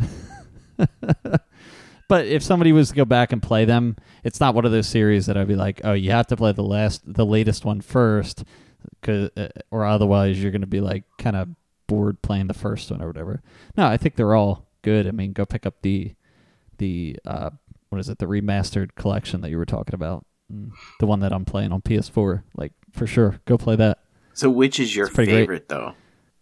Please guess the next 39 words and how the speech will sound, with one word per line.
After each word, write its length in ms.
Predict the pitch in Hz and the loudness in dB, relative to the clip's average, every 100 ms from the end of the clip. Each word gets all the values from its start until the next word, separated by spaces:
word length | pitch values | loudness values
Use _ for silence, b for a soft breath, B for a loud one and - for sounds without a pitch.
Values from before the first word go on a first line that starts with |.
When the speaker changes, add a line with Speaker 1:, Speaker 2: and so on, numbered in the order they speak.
| _ _ - | _ _ -10
Speaker 1:
It's 180 | - | -8
tough. 520 | - 120 117 - - - _ _ - | 2 4 4 0 -12 -20 _ _ 0
I, 140 | 175 - - | 2 2 0
I'll, 260 | 143 156 _ _ | 2 0 _ _
I, 160 | - 135 - | 0 2 2
I 60 | |
feel 220 | 131 156 143 | 2 4 4
like 120 | 127 | 6
I 140 | 127 | 4
said 400 | 117 - 135 117 | 4 4 4 2
two 320 | - 135 127 | 0 4 6
was 220 | 123 113 98 | 6 4 4
marginally 500 | 113 113 107 113 107 | 4 4 4 4 4
better 220 | 110 107 | 4 4
than 140 | 104 | 2
three. 420 | - 104 107 120 - _ _ _ _ _ _ | -2 0 2 0 -4 _ _ _ _ _ _
It's, 300 | - 113 - - | -2 -2 -4 -6
it's 200 | 107 123 | -2 2
either 180 | 117 | 4
that, 240 | 113 123 123 | 4 4 2
it's 180 | 117 - | 0 -2
two 220 | - 180 | 2 6
or 100 | 151 | 6
three. 460 | - 117 101 104 - - | 4 2 2 -2 -8 -4
I 60 | |
mean, 420 | 104 104 101 101 - | 0 2 2 -2 0
they're 180 | 107 95 | 2 2
up 160 | - | -2
there, 300 | - 73 101 - | -6 -6 -8 -8
and 160 | - 101 | -6 -4
they're, 120 | 92 | -4
like, 180 | 92 - - | -4 -6 -6
neck 180 | 104 | -8
and 100 | - | -8
neck. 360 | 62 62 - - _ _ - | -12 -12 -14 -18 _ _ -12
But 200 | - 55 _ _ _ _ _ _ - | -12 -12 _ _ _ _ _ _ -6
I 80 | 110 | -2
feel 220 | - 127 | 2 4
like 720 | 113 107 101 - - - - | 6 6 4 0 -10 -18 -20